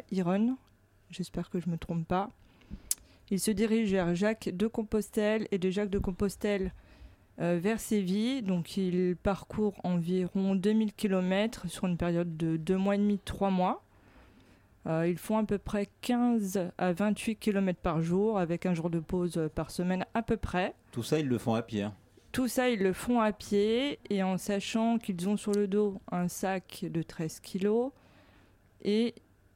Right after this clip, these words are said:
Speaker 1: euh, sept jou-, euh, pardon, sept euros par jour pour se nourrir et se loger. Et donc à eux, avec leur accompagnant, parce qu'ils sont évidemment, euh, accompagnés, euh, d'un binôme, donc à eux de se débrouiller chaque jour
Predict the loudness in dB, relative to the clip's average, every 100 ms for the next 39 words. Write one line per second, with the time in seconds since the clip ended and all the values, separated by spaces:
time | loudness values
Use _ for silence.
0 | _ -2 0 2 0 0 0 0 0 0
1 | 2 0 -2 0 0 0 0 0 2 2
2 | 4 2 0 -6 _ -2 0 2 2 0
3 | 0 -4 -12 _ -6 -4 0 4 4 4
4 | 2 2 2 2 2 0 -2 -2 -2 2
5 | 2 2 2 0 0 2 2 0 -6 -20
6 | -20 -20 -12 -2 0 2 0 0 -2 -2
7 | 0 0 -2 -2 -8 -2 -2 -2 -2 0
8 | 0 0 -2 -4 -8 -20 -20 -20 -12 -6
9 | -4 -2 0 2 2 2 0 0 0 -2
10 | 0 0 0 2 2 2 -2 -12 -20 -20
11 | -20 -8 -2 -2 0 2 4 4 2 0
12 | 0 -2 2 2 2 0 0 2 2 0